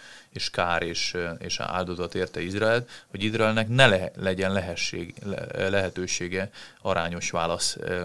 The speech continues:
lépést vagy, ö, vagy megelőző csapást, ö, ö, ö, a saját biztonsága, ö, érdekében végeznie, bebiztosítani azt, hogy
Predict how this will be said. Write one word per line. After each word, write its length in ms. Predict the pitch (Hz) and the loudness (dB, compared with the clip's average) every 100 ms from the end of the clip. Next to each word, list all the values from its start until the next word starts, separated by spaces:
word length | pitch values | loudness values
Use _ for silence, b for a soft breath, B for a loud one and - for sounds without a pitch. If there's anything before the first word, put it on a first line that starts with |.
| 85 | -6
lépést 580 | 62 95 92 98 98 - | -4 -4 -2 -4 -2 -4
vagy, 340 | - 87 85 | -4 -4 -2
ö, 100 | 85 87 - B B B | -4 -4 -8 B B B
vagy 300 | - 90 87 | -4 -4 -2
megelőző 560 | 90 90 87 85 87 87 | -4 -2 -2 -4 -6 -6
csapást, 560 | - - 85 87 - | -4 -2 -2 -2 -6
ö, 160 | 90 87 - | -6 -4 -6
ö, 220 | - 90 87 - 110 - | -4 -4 -4 -8 -12 -10
ö, 360 | 92 87 87 - - - | -8 -6 -8 -10 -12 -10
a 120 | - | -6
saját 340 | 92 101 87 90 | -2 0 0 0
biztonsága, 840 | 98 - 92 - 87 90 90 90 B B B _ | 0 0 -2 -2 -2 -2 -4 -6 B B B _
ö, 200 | - 87 87 - - | -6 -6 -6 -10 -10
érdekében 600 | - 95 92 - 90 90 | -4 -2 -2 -4 -4 -4
végeznie, 720 | 90 95 101 107 104 113 110 | -2 -2 0 -2 -2 -2 -2
bebiztosítani 920 | 110 95 101 - 95 - 95 95 90 90 | 0 0 2 0 0 -6 -6 -6 -6 -4
azt, 360 | 87 92 - | -6 -6 -6
hogy 360 | 90 90 87 | -6 -6 -6